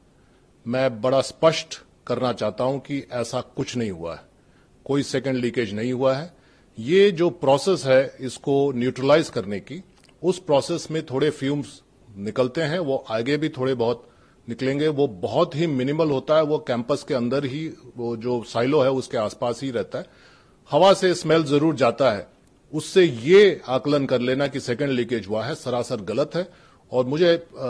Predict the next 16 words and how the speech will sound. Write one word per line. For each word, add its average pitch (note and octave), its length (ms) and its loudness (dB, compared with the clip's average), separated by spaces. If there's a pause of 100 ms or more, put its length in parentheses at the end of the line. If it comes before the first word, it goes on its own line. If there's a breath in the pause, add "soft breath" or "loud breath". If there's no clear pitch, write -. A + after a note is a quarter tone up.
(280)
मैं A#2+ 260 -2
अपील D#3 300 -2
करूंगा C3+ 360 0 (220)
वैसे A#2+ 540 -6
मीडिया B2+ 360 0
से C3 200 -6
जो A#2+ 260 -2
इसको, A#2 440 -6 (180)
खबर A2+ 240 -4
को A#2 140 -6
चलाने G#2 400 -6
की A2+ 100 -12
कोशिश A2+ 380 -10
कर C3 180 -4
रहे C#3+ 140 0
हैं E2+ 160 -8